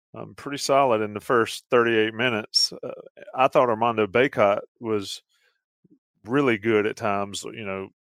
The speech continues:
Oregon game good at times. But, uh, the question is,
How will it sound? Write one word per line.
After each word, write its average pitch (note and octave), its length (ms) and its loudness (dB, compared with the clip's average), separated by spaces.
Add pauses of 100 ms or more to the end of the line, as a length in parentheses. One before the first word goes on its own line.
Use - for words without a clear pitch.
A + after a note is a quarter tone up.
Oregon A2+ 440 -4
game F#2+ 360 -6
good G2+ 220 -4
at - 140 -8
times. G2 600 -8 (140)
But, G#2+ 160 -4
uh, G#2 220 -2 (260)
the A#2 100 -14
question A#2 600 -2 (160)
is, A2+ 340 -2